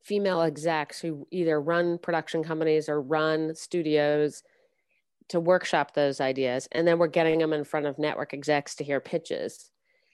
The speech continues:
And then the kind of winning ideas, Everwoman Studios will help take out to the market, partner on, produce, et cetera, invest in.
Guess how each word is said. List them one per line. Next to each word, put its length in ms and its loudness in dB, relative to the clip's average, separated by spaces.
And 160 4
then 220 6
the 100 4
kind 240 2
of 260 2
winning 380 4
ideas, 480 2
Everwoman 540 0
Studios 680 -2
will 140 -2
help 400 -4
take 280 -6
out 220 -2
to 100 -12
the 80 -2
market, 380 0
partner 360 -2
on, 200 -2
produce, 580 -4
et 80 -20
cetera, 420 -4
invest 480 -2
in. 240 -4